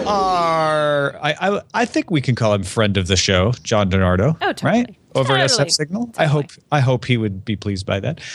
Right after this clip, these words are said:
Speaker 1: Uh, th-, he's got a post up about the twenty fourteen Hugo Award nomination period being open. Uh, of course, everybody's got posts up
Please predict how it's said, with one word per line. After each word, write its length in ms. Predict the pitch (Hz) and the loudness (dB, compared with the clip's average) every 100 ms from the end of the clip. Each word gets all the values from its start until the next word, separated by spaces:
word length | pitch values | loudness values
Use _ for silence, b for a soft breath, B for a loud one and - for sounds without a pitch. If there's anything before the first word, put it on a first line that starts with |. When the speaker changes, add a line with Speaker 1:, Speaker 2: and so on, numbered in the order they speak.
| B | B
Speaker 1:
Uh, 280 | 135 139 135 | -2 0 0
th-, 200 | 131 160 | 0 -2
he's 120 | 156 | -2
got 120 | 139 147 | 0 -2
a 40 | |
post 300 | 147 147 - | 0 -2 0
up 160 | 120 - | -2 -2
about 300 | 139 127 127 | -2 0 -2
the 140 | 135 123 | -2 -2
twenty 200 | 156 190 | 0 0
fourteen 400 | 202 180 208 196 | -2 -2 0 2
Hugo 340 | 180 208 196 | 2 2 2
Award 360 | 151 143 135 117 | 2 2 0 0
nomination 680 | 120 117 110 107 117 104 101 | 0 2 2 0 0 0 -2
period 420 | - 113 101 95 | -2 0 2 2
being 180 | 98 95 | 0 0
open. 360 | 98 98 107 131 B B B B | 0 0 0 -2 B B B B
Uh, 200 | 98 98 | 0 2
of 140 | 98 - | 0 -2
course, 580 | 110 101 - - - - - - | -2 0 0 -2 -4 -8 -8 -4
everybody's 540 | 110 92 90 87 87 | -2 0 0 -2 0
got 220 | 101 92 | -2 -2
posts 260 | - 95 | -2 0
up 120 | - | 0